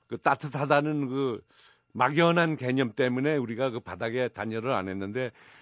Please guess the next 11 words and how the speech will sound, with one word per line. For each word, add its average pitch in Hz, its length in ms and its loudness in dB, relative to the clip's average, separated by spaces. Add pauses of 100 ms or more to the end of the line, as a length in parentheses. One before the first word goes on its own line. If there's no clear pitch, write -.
(140)
어떤 185 460 4
일이 175 180 4
있어도 151 340 0
벽하고 131 420 -2
똑같은 131 440 -6
단열을 107 380 -2
바닥에다 95 480 -6
해야 98 240 -8
됩니다. 73 480 -10 (1040)
그리고 147 340 4
이제 143 360 4